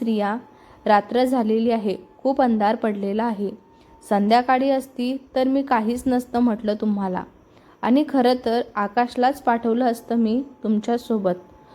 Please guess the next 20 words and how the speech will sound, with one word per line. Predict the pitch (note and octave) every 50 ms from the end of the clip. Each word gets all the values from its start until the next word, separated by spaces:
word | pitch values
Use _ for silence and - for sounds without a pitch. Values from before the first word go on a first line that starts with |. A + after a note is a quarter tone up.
| - - - -
पण | A3 A3+ A#3
मला | A#3 A3+ A3 G#3+ A3 A3+
आता | A3 A3 - G#3+ A#3
त्याची | A#3+ - G#3 G#3 - A#3+ A#3+
गरज | A3 A3 G#3+ G#3 G#3 G#3+ A3+ A3+ A#3
लागेल | A#3 G#3+ G#3+ G#3 G3+ G3+ A3
म्हणून | A#3+ A#3+ A3 A3+ A3+ G#3+ G#3+ A3+ A#3+
मी | A#3+ A#3+
त्याला | A#3+ - A#3+ G#3 F#3+ G#3 A3
पाठवत | A3 - A3 G#3+ G#3+ - G#3+ A3 A#3
नाही | A#3+ G#3+ F#3+ F#3+ G3+ G3+
आहे." | G3+ F#3+ F3+ F#3 - A3 - - - - - - - - - - - -
राघव | G3 G3 F#3+ F3+ F3 F#3 F#3 G#3+
म्हणाला, | G#3+ A3+ A#3 A3+ G3+ F#3+ F#3+ F#3 F3 F3 - - _ - - - - - -
"अरे | G#3 A3 B3 C#4
मग | C#4 C4+ C4+ C4+ C4+ C#4 -
त्यात | B3 A#3+ B3 B3 B3 - - -
काय | G#3+ G#3 A#3
झालं | B3+ B3+ C#4 C4 B3+ B3 B3
ब्रो, | A#3+ B3 B3 A#3+ B3